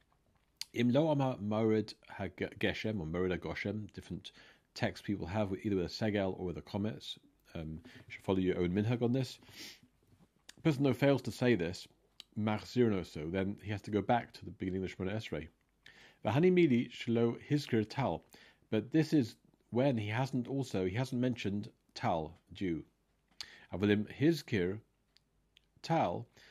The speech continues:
but if he does mention tal, ein machzirino, so he doesn't have to go back.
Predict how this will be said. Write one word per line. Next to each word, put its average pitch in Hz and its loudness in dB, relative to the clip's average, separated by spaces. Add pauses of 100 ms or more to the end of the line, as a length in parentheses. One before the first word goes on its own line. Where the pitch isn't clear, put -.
(260)
but 104 0
if - -4
he 110 2
does 147 2
mention 110 -2
tal, 87 -6 (100)
ein 117 4 (160)
machzirino, 92 -2
so 92 -4
he 85 -8
doesn't 110 -6
have 85 -14
to - -12
go 80 -4
back. 76 -4